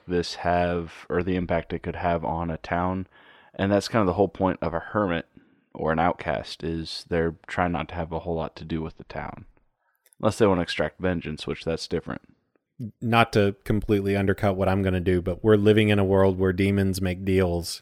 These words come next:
Speaker 2: and
Speaker 1: Mm-hmm.
Speaker 2: gods are real. There's any number of bad things that can come from a ritual, whether it's done right or wrong, that can drive your party to realize bad stuff is gonna happen if he does this. He doesn't understand what he's doing.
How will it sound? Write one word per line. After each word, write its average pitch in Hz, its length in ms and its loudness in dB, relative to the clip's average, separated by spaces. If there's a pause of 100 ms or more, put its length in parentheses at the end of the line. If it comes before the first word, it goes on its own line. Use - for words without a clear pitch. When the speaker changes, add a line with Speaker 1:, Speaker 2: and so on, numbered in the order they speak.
(120)
Speaker 2:
and 87 200 -4
Speaker 1:
Mm-hmm. 98 100 -6
Speaker 2:
gods 98 320 4
are 90 80 0
real. 90 500 0
There's 101 280 4
any 101 240 0
number 95 300 2
of 92 100 0
bad 92 240 4
things 95 240 0
that 98 100 -2
can 98 160 -4
come 98 240 0
from 95 420 -2
a 120 60 -4
ritual, 101 360 4
whether 98 240 4
it's - 140 -2
done 98 200 2
right 95 280 4
or 101 160 6
wrong, 95 500 4 (560)
that 92 400 4 (680)
can 98 320 4
drive 101 320 8
your 98 100 6
party 98 380 6
to 101 140 2
realize 95 600 4
bad 95 440 4
stuff - 260 0
is 95 100 -4
gonna 92 180 0
happen 95 280 0
if 90 120 -6
he 95 100 -2
does 92 260 0
this. 87 200 -6
He 107 120 0
doesn't 98 280 2
understand 92 520 -2
what 90 100 -2
he's 92 180 -2
doing. 92 360 0